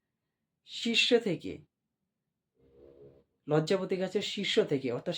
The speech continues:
শীর্ষের যে পত্রফলক, তাই না, বা পাতাটা, এই যে দুটো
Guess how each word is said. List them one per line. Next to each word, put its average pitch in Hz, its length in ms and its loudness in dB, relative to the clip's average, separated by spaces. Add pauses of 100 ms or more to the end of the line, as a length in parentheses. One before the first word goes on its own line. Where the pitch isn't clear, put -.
শীর্ষের 196 420 -6 (100)
যে 208 80 -2 (720)
পত্রফলক, 127 800 0 (120)
তাই 190 200 -2
না, 170 80 -6 (460)
বা 151 80 -6 (160)
পাতাটা, 175 460 2 (800)
এই 214 180 2
যে 220 160 4
দুটো 202 140 -2